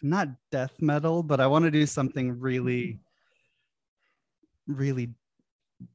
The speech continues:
minor key, really insane. I've been listening to, I, I don't know if you guys have listened to King Gi-,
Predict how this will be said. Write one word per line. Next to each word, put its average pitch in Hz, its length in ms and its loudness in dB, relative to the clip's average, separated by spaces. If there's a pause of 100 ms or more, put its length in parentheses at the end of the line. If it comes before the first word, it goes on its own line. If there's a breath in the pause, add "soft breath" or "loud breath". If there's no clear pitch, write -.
(160)
minor 117 720 -2
key, 113 460 -8
really 113 580 -8 (1800)
insane. 123 680 2 (360 soft breath)
I've 160 140 4
been 196 100 6
listening 208 300 4
to, 170 120 -4
I, 175 200 2
I - 20 2
don't 208 120 4
know 220 60 4
if 214 80 0
you 196 60 0
guys 170 180 4
have 151 140 -10
listened 151 540 -2
to 143 280 -2 (100)
King 143 440 2
Gi-, 151 180 -6